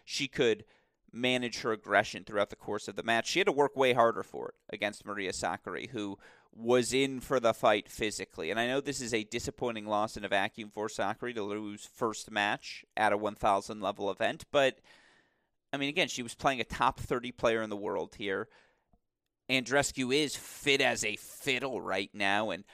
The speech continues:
Andreescu's ability, you know, Andreescu held the baseline just so well throughout the course of this match. And,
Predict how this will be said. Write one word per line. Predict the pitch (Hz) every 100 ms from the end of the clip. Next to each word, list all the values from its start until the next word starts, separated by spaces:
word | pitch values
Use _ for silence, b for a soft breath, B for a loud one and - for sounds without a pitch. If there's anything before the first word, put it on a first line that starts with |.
| B B
Andreescu's | 117 110 120 - 139 113 -
ability, | 117 120 120 110 110 -
you | 170
know, | 131 - - _ 170
Andreescu | 165 214 - 254
held | 175 202 175
the | 120
baseline | 127 113 - - - _ _
just | - 151 - -
so | 165
well | 156 117 95 - _ _
throughout | - 127 -
the |
course | 123 - 117 -
of | - 110 98
this | 107 - 110
match. | 107 101 95 -
And, | 92 95